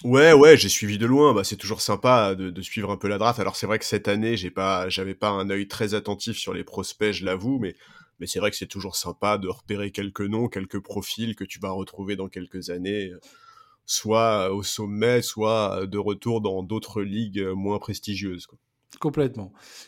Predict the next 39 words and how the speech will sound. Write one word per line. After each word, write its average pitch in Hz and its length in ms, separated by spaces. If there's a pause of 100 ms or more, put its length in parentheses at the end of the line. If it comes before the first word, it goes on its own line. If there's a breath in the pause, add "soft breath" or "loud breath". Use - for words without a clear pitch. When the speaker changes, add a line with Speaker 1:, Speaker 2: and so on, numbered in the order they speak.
(120)
Speaker 2:
Et 135 100
je 196 400
rappelle 156 540
à 147 140
nos 147 100
auditeurs 135 420
que 135 120
N 139 120
B 139 120
A 139 80
Corner, 135 340
on 127 140
est - 20
un 143 120
podcast 143 600
exclusivement 147 640
N 135 120
B 123 80 (140)
A. 170 80
Et 165 40
pour 143 160
parler 143 220
de 135 40
la 139 120
draft, 135 340 (420 soft breath)
nous 202 300
avons 185 200
la 165 100
chance 139 420
en 139 120
France 139 480
d'avoir 117 280
nos 127 220
amis 135 340 (220)
d'envergure 131 840 (380 soft breath)
pour 120 140
décrypter 123 420
la 123 100
loterie, 160 560